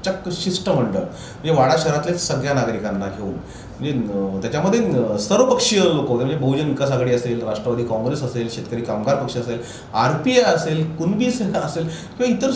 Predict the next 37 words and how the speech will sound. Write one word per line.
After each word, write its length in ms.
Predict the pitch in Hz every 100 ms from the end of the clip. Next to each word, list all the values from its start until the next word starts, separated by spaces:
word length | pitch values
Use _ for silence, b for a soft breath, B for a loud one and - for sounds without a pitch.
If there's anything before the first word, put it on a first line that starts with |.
| - -
जे 240 | 151 311 349
पक्ष 300 | 254 - 247
कार्यरत 500 | 240 175 156 135 127
आहेत, 120 | 127
म्हणजे 180 | 180 -
भारतीय 300 | 143 - 208
जनता 260 | 190 190
सोडून, 420 | 185 - 175 139 131
प-, 400 | 147 135 - 117
भारतीय 380 | 131 135 196 190
जनता 200 | 185 196
पार्टी 200 | 185 196
सोडून 300 | - 214 - B B B B
जे 60 | 208
सगळे 400 | - - 233 269
पक्ष 260 | 208 -
आहेत 160 | 101 - - - - - - -
ते 140 | 208 302
मंत्रालयामध्ये 800 | - 123 127 170 165 135 - -
आहेत. 120 | - - 143
एकनाथ 420 | 160 156 233 262
शिंदे 500 | - 180 151 120 - - - B B B - 131
जे 60 |
पालकमंत्री 680 | 135 127 120 165 156 110 98
आहेत 120 | 95
शिवसेनेचे, 540 | 95 90 82 - - - B B B
त्यांच्याकडे 400 | 123 120 127 127
गेले 220 | 107 123 - - - - -
आणि 120 | 294
त्यांनी 180 | 294 277
तो 320 | - 330 269
रस्ता 220 | 180 -
पुन्हा 400 | 208 208 185 233
पंधरा 320 | 294 - 233 196
मीटर 240 | 170 131
करून 200 | 120 104
घेतला. 240 | 95 -